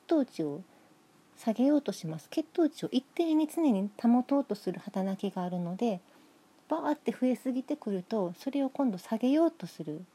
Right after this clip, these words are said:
それはどうやってやるかっていうと、膵臓からインスリンというホルモンが分泌されて、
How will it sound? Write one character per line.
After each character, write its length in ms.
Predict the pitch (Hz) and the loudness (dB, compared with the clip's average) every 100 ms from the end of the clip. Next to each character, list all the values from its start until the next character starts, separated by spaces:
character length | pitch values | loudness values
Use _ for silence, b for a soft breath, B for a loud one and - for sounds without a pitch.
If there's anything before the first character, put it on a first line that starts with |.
| _ | _
そ 120 | - | -4
れ 80 | 277 | 0
は 120 | 269 | 0
ど 160 | 220 302 | 2 4
う 40 | |
や 100 | 302 | 2
っ 20 | |
て 200 | 294 - | 0 -6
や 80 | 190 | -4
る 80 | 185 | -4
か 160 | - 165 | -6 -8
っ 40 | |
て 200 | - - | -6 -6
い 140 | 180 | -4
う 60 | 180 - | -6 0
と、 220 | 302 196 - - - _ _ _ _ | 2 2 -4 -20 -20 _ _ _ _
膵 300 | - 294 277 | -4 2 2
臓 260 | 254 285 277 | 4 2 2
か 180 | - 226 | 2 0
ら 120 | - | 2
イ 80 | 220 | 2
ン 100 | 226 | 2
ス 160 | - | 0
リ 160 | 226 233 | 2 4
ン 60 | 208 | 2
と 140 | 180 | 0
い 100 | 170 | -2
う 40 | |
ホ 160 | 165 196 | -2 -2
ル 100 | 180 | -2
モ 140 | 147 | -4
ン 80 | 147 | -6
が 100 | 151 | -8
分 200 | - 170 - | -6 -6 -6
泌 200 | - 160 | -12 -10
さ 160 | 170 | -8
れ 100 | 165 | -10
て、 300 | - 277 208 | -2 0 0